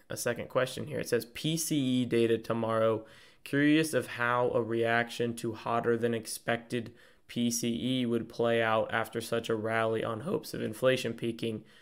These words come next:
Um, and just for everyone watching, P C E is pe-, personal consumption expenditures, uh, which is pretty much measuring how the, the products that we buy on a daily basis have changed.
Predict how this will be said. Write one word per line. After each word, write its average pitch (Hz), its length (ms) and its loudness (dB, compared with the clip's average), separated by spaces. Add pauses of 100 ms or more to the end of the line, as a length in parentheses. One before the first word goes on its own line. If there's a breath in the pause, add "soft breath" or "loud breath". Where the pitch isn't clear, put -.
(280 soft breath)
Um, 113 260 -4
and 120 80 2
just - 160 4
for 131 140 6
everyone 127 380 6
watching, 117 600 2 (320 loud breath)
P 156 200 2
C 127 480 2
E 82 40 0
is 117 200 -2 (120)
pe-, 120 280 0 (560)
personal 147 680 2 (120)
consumption 127 920 0 (100)
expenditures, - 1000 -2 (440 soft breath)
uh, 104 240 4
which 110 160 0
is 117 80 -4
pretty 160 240 4
much 139 220 4
measuring 113 560 2
how 110 560 2 (340 loud breath)
the, 113 640 0
the 120 80 0
products 127 520 4
that - 180 0
we 120 140 2
buy 117 280 2
on 120 140 4
a 110 80 -2
daily 117 320 4
basis 117 600 2
have 110 360 -4
changed. 117 680 2